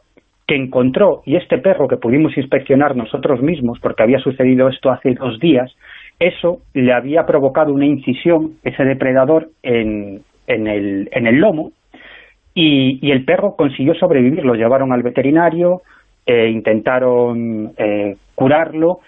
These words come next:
y el perro estaba más o menos bien, pero pudimos inspeccionar esa incisión, que era una incisión perfecta en el lomo por donde algo le había extraído la sangre, pero como digo,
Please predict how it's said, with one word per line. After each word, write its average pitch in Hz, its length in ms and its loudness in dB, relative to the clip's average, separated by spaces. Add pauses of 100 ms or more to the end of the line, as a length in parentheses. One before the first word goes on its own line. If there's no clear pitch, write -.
(280)
y 131 240 2
el 120 180 0
perro 170 380 -2
estaba 156 380 0
más 143 320 -4
o 139 60 2
menos 151 340 0
bien, 208 200 0 (100)
pero 123 200 -2
pudimos 143 440 0
inspeccionar 156 760 -2 (120)
esa 156 300 -2
incisión, 151 600 -2
que 139 100 0
era 135 60 2
una 151 100 4
incisión 147 460 0
perfecta 143 460 -2
en 160 60 -4
el 156 100 2
lomo 185 240 0
por 131 160 0
donde 123 260 2
algo 175 280 0
le 143 100 4
había 147 220 2
extraído 139 560 -2 (300)
la 120 160 0
sangre, 143 320 0
pero 117 200 0
como 123 240 2
digo, 180 300 0